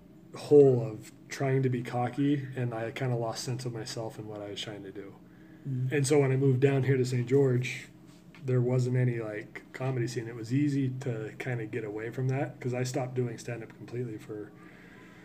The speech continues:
Speaker 1: a year and a half almost until I started doing it at Even Stevens. And then
Speaker 2: Oh, I
Speaker 1: I
Speaker 2: love
Speaker 1: jumped
Speaker 2: that.
Speaker 1: back into it. And I saw your grandma do it. Just this little old lady go up and tell her short jokes, and it was hilarious. And after that, I was like, "Okay,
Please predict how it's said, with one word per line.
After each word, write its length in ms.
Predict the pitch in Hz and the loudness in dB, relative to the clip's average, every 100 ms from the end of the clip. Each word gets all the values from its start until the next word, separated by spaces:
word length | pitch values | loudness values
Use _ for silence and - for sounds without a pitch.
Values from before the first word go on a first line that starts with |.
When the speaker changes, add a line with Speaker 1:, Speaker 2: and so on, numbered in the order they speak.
| - - - 127 | -20 -20 -16 -12
Speaker 1:
a 80 | 117 | -6
year 180 | 120 | -4
and 100 | 120 | -4
a 40 | 110 | -6
half 320 | 107 123 127 | -6 -6 -4
almost 300 | 139 143 131 | -2 -2 -2
until 240 | 131 127 117 | -2 0 -2
I 40 | |
started 240 | - 123 | -2 -2
doing 180 | 120 117 | -2 -4
it 120 | 107 | -8
at 140 | 101 - - 135 | -10 -14 -10 -4
Even 240 | 120 110 | -4 -6
Stevens. 560 | - 123 104 98 98 - - - | -8 -6 -6 -10 -14 -18 -18 -10
And 100 | 120 | -6
then 200 | 123 120 | -4 -4
Speaker 2:
Oh, 40 | |
I 60 | 120 | -4
Speaker 1:
I 40 | 104 | -6
Speaker 2:
love 160 | - | -6
Speaker 1:
jumped 240 | 143 131 123 | -4 -2 -2
Speaker 2:
that. 60 | 117 | -4
Speaker 1:
back 80 | 131 | -2
into 260 | 123 131 147 | 0 2 0
it. 80 | - - - - - - - | -4 -12 -20 -20 -20 -20 -6
And 120 | 135 | 0
I 60 | 131 | 2
saw 140 | 127 139 | 4 4
your 180 | 120 | 2
grandma 520 | 131 127 139 226 175 117 | 0 2 6 6 6 0
do 240 | 107 101 | -6 -8
it. 80 | 117 - - 147 | -12 -16 -12 -4
Just 260 | 135 127 139 | 0 0 0
this 180 | 131 | 4
little 180 | 151 190 | 8 10
old 100 | 185 | 10
lady 180 | 180 180 | 10 10
go 140 | 156 165 | 10 6
up 80 | 160 | 6
and 80 | |
tell 120 | 160 156 | 6 6
her 60 | |
short 260 | 131 160 143 | 6 4 4
jokes, 260 | 131 127 131 | 2 0 -2
and 100 | 127 | -2
it 40 | |
was 120 | 117 | -4
hilarious. 760 | - 127 120 139 135 120 - - | -4 -2 0 0 0 -2 -4 -4
And 100 | 151 | 6
after 240 | 170 185 185 | 8 10 10
that, 180 | 175 151 | 10 8
I 20 | |
was 100 | 151 | 6
like, 180 | 143 143 | 2 4
"Okay, 340 | 165 156 | 4 4